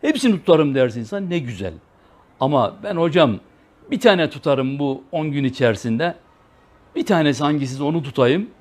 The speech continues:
diyorsanız, böyle diyenler için Arefe gününün orucu. En zirve orucun sevap olduğu gün yani. Evet, hepsini tutabilen tutsun. Peki onuncu gün? Onuncu gün bayram, zaten oruç tutulmaz.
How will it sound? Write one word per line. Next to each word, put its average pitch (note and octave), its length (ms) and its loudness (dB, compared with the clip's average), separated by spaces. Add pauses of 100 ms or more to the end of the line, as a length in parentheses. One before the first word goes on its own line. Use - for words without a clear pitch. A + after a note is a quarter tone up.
(140)
diyorsanız, D#3 680 2 (720)
böyle D3 300 4
diyenler B2 340 2
için G3 400 -4 (340)
Arefe A#2+ 320 -2
gününün A#2 400 -2
orucu. E2+ 360 -6 (440)
En B2+ 160 2
zirve G#2+ 500 -2 (320)
orucun B2+ 420 2
sevap A#2+ 400 0
olduğu G#2 340 -2
gün F#2+ 140 -6
yani. D2 320 -14 (600)
Evet, D#2 220 -14 (120)
hepsini A#2+ 360 -6
tutabilen G2+ 420 -4
tutsun. E2+ 340 -12 (240)
Peki C#3+ 160 -2
onuncu E3+ 420 6
gün? A3+ 260 4 (260)
Onuncu C#3 300 -4
gün D3 220 0
bayram, C3 360 2
zaten A2+ 320 0
oruç A2+ 220 -4
tutulmaz. B2+ 640 -2